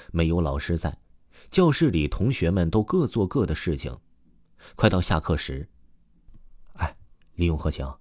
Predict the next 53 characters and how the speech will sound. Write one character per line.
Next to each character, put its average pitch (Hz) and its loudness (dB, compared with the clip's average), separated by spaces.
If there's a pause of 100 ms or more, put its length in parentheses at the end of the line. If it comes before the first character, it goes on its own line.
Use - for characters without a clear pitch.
(460)
玩 90 0
请 - -6
碟 76 -2
仙 80 -2
不？” - -6 (760)
张 156 2
华 107 0
用 101 -2
书 110 -2
戳 120 -2
了 104 0
一 90 2
下 85 -2
前 - -6
面 98 -2
的 78 -2
二 73 -2
人， 67 -6 (180)
小 67 -6
声 73 -6
说 69 -8
着。 - -18 (760)
张 104 4
华 87 2
之 101 2
前 80 -2
就 82 2
请 71 -6
假 69 -4
了， 65 -12 (400)
一 165 4
回 107 4
到 107 2
学 87 0
校 104 -2
就 82 0
听 101 -2
说 95 0
了 78 0
请 69 -6
碟 67 -6
仙， 82 -4 (800)
于 147 6
是 156 2
他 123 2
很 110 2
想 73 -2
尝 80 -2
试 101 -2
一 80 0
下 - -2
看 - -4
看 67 -6